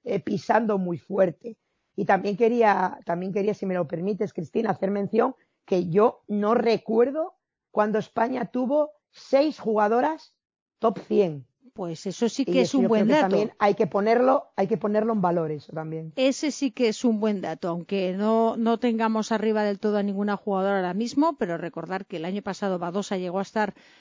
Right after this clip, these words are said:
Speaker 2: eh, número dos. A ver qué tal inicia la temporada Garbiñe Muguruza, con esos altibajos que nos tienen ya, nos tiene acostumbrada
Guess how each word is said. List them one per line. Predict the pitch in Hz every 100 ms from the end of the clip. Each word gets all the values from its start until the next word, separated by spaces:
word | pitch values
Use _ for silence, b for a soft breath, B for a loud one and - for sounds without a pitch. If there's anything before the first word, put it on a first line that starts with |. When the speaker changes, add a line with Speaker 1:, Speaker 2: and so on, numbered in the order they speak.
| b
Speaker 2:
eh, | - 214
número | 208 240 240 226
dos. | 240 320 359 - -
A | 226
ver | 226 277 277
qué | - 254
tal | 254 240 208 185 -
inicia | 262 254 254 269
la | 247 233
temporada | 226 214 208 185 180 175
Garbiñe | 185 190 226 240 240
Muguruza, | 226 208 208 226 233 302 320
con | 226 202
esos | 202 202
altibajos | 208 202 208 208 202 185
que | - 202
nos | 190 185
tienen | 233 208 208
ya, | 202 196 180 b b b b
nos | 233 -
tiene | 254
acostumbrada | 247 226 226 226 226 220 185